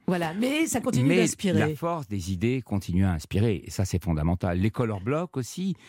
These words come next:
Speaker 2: cette force de
Speaker 1: Ouais.
Speaker 2: mettre un, un vrai rouge à côté d'un vrai bleu
Speaker 1: Ouais.
Speaker 2: et, et, et, et d'un vrai jaune. Donc tout ça, c'est des, des,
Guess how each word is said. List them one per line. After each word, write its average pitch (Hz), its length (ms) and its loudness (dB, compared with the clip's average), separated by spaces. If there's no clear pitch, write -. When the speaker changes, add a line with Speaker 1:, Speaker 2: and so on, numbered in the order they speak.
Speaker 2:
cette - 240 -2
force 170 380 -2
de 120 60 0
Speaker 1:
Ouais. 110 140 4
Speaker 2:
mettre 123 160 -2
un, 98 140 -2
un 117 100 0
vrai 113 280 -4
rouge 120 280 -2
à 117 80 0
côté 104 260 -6
d'un 98 200 0
vrai 95 260 0
bleu 127 400 0
Speaker 1:
Ouais. 120 120 0
Speaker 2:
et, 107 320 2
et, 101 300 0
et, 95 160 -2
et 98 140 0
d'un 98 160 0
vrai 113 220 -2
jaune. 151 480 0
Donc 110 260 2
tout 110 140 -2
ça, 147 300 0
c'est 113 200 -6
des, 85 360 0
des, 82 180 0